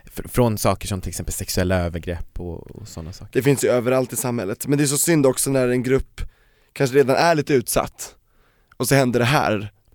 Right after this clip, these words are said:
Speaker 2: då kan det lätt användas emot gruppen. Alltså det skadar verkligen hela gruppen när sånt här händer. Jag tycker det är så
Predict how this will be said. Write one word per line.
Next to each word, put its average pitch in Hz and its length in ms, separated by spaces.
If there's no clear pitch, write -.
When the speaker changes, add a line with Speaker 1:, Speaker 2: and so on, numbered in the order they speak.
Speaker 2:
då 135 100
kan 147 200
det 139 100
lätt 139 220
användas 123 480
emot 143 600
gruppen. 104 520
Alltså 127 180
det 131 100
skadar 131 340
verkligen 123 280
hela 120 340
gruppen 110 500
när 120 100
sånt 113 160
här 113 120
händer. 107 260
Jag 117 100
tycker 123 200
det 120 60
är 123 40
så 113 160